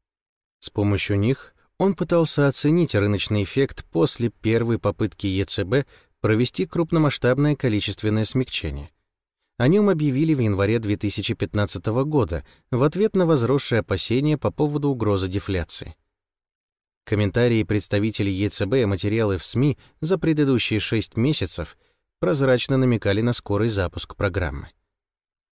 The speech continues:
А потому после её официального объявления никто не ждал бурного воздействия на рынки. Кроме того, со временем появились дополнительные новости,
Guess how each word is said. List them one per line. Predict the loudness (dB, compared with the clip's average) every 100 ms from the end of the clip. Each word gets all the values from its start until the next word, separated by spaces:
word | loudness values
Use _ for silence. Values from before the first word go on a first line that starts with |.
| -6
А | -2
потому | 0 0 0 0
после | 0 0 0
её | 2 2
официального | 0 -2 0 0 2 0
объявления | 0 -2 0 0 2 0 -2 -8 _
никто | 2 2 2 2
не | 2
ждал | 2 2 2 2
бурного | 0 0 2 2 2
воздействия | 0 0 -2 -2 -2 -2
на | 0
рынки. | -2 -6 -10 -20 _ _ _ _ _ _ _ _
Кроме | -2 2 4 2
того, | 0 -6 -8 _ _ _
со | -4 -2
временем | 2 2 4 4 2
появились | 2 2 2 0 0
дополнительные | 0 2 2 2 2 2 4 4
новости, | 4 2 -2 -8 -12